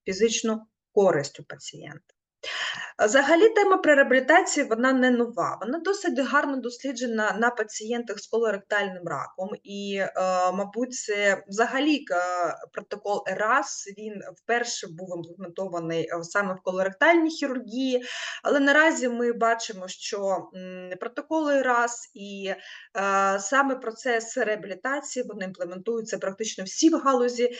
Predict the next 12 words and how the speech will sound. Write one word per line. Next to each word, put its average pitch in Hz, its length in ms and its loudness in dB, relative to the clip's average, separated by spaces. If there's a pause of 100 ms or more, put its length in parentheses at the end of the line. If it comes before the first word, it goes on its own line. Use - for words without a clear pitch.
(300)
е, 214 440 2
хірургічні, 233 720 -4
хірургічні 233 600 -2
напрямки 214 600 0
і 220 80 -2
так 196 240 -6
далі. 139 280 -2 (420)
Але 302 220 6
сьогодні 330 560 4
я 277 160 6 (180)
торкнуся 302 460 -2
саме 254 640 -2